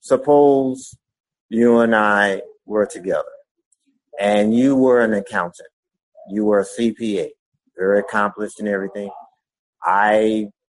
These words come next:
can barely add two plus two. It would only make sense for us to talk about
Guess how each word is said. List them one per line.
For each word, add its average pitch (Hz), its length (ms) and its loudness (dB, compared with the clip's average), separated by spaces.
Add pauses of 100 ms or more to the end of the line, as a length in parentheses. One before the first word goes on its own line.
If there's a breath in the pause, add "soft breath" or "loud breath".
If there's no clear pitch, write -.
(220)
can 107 260 -4
barely 107 840 -2 (320)
add 104 340 -2
two 123 140 -8
plus 104 380 -6
two. 90 180 -14 (720)
It 139 100 -2
would 139 120 -4
only 127 200 -2
make 113 220 -4
sense - 640 -12 (560)
for 92 520 -2 (400)
us 113 480 -6 (460)
to 98 540 -10 (560)
talk 113 280 -4
about 110 420 -4